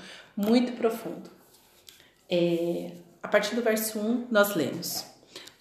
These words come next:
"Quando o Senhor restaurou a, restaurou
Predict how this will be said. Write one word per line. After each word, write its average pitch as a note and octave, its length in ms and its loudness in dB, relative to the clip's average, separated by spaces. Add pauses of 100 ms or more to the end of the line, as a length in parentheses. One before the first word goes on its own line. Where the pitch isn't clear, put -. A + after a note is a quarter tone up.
"Quando C#4+ 580 8
o D4 40 10
Senhor F#3 840 4
restaurou F#3 760 4
a, E3+ 60 4 (420)
restaurou G#3+ 840 4